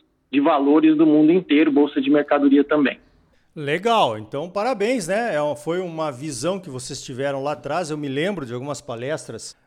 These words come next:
Speaker 2: da C E O, né, da B M V, a Maria Tereza Umbelino, falando sobre essa necessidade, então, da gente se organizar pra precificar, né, e oferecer no mercado os ativos ambientais dos produtores.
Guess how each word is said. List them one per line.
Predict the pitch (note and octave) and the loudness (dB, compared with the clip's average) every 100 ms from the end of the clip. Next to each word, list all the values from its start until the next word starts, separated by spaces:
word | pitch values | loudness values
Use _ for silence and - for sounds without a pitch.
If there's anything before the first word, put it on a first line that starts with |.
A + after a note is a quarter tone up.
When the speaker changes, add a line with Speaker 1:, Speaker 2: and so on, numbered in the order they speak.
| _ | _
Speaker 2:
da | B2+ B2 | -8 -6
C | - - | -8 -8
E | F3+ D3 | -6 -2
O, | D#3+ G#3 D#3+ | 0 0 -2
né, | G3+ | -4
da | E3+ C3+ | -4 -6
B | C3+ D3+ | -6 -8
M | C#3 | -10
V, | G#2+ D3 F#3+ | -10 -8 -6
a | |
Maria | C3+ B2+ D3 | -6 -6 -8
Tereza | C#3+ C3 C#3+ C#3 | -8 -8 -8 -8
Umbelino, | B2 A2+ B2 F3+ | -10 -10 -8 -10
falando | F3+ B2 B2+ D3 | -10 -8 -8 -10
sobre | - F3+ F3+ F#3+ G#3+ F#3 | -10 -12 -10 -12 -10 -10
essa | D#3+ F3+ F#3 | -12 -14 -14
necessidade, | F#3 F#3 G3+ A#3+ G#3+ F#3+ D#3+ | -14 -14 -14 -12 -10 -10 -10
então, | C3+ D3 D#3 | -12 -12 -10
da | B2+ | -12
gente | C#3+ B2+ | -14 -12
se | |
organizar | D3+ D3 D3 A#2+ C#3 D3+ | -12 -10 -12 -10 -12 -10
pra | D#3+ | -12
precificar, | - F3 E3+ - G3+ - D#3+ F3 A#2+ | -10 -12 -12 -14 -16 -10 -6 -6 -8
né, | C3+ G3 - _ | -10 -12 -14 _
e | B2+ B2 A#2 A2+ A2+ | -16 -14 -12 -14 -16
oferecer | A2+ C#3 D3 - C#3 | -14 -12 -12 -12 -12
no | C#3+ | -10
mercado | D#3 D3 - C3+ D3 D3 D#3+ C#3+ | -10 -12 -10 -10 -10 -8 -10 -10
os | B2+ | -12
ativos | C#3+ B2+ C#3+ C3+ | -12 -14 -16 -14
ambientais | C#3+ C#3+ C3+ B2 B2+ B2+ | -14 -12 -14 -12 -12 -12
dos | - | -16
produtores. | C3+ B2 B2+ G#2+ F#2 - | -18 -18 -18 -20 -20 -20